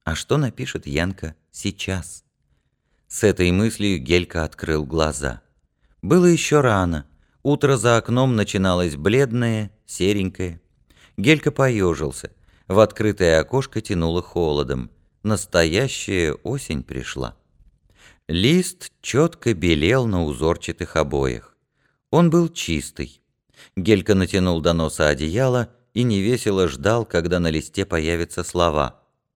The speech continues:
Появятся же, Янка обещал. И вот потянулась цепочка букв. Гелька сел. Тёмно-красные строчки бежали коряво, торопливо.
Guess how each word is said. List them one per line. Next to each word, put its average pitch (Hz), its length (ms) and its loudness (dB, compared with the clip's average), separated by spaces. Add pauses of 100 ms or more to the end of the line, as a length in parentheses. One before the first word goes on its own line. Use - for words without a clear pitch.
Появятся 139 680 -2
же, 64 180 -8 (320)
Янка 110 480 -2
обещал. 87 760 -2 (1500)
И 147 160 6
вот 202 400 4
потянулась 127 1080 -2
цепочка - 640 -4
букв. - 640 -10 (520)
Гелька 123 420 -2
сел. 65 460 -4 (880)
Тёмно-красные 110 800 4
строчки 110 640 -2 (180)
бежали 85 440 2
коряво, 85 680 2 (260)
торопливо. 71 640 -6